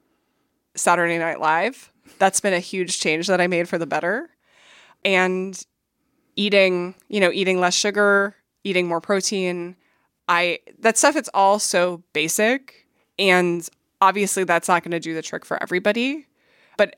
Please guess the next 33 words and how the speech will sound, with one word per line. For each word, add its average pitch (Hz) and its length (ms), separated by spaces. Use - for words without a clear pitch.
I've 190 220
been 220 400
startled 156 720
by 165 400
how - 260
much 190 220
of 175 80
a 160 40
difference 185 400
it's - 160
made 160 200
for 196 120
me 247 420
when 190 160
I've 180 100
been 175 140
able 165 300
to, - 120
like, 151 200
prioritize 151 720
that 170 140
just, 170 200
like, 156 160
physical 180 580
health - 320
stuff. - 720
I 233 80
feel 302 180
like 226 160
a 175 40
totally 170 340
different - 260
person. - 460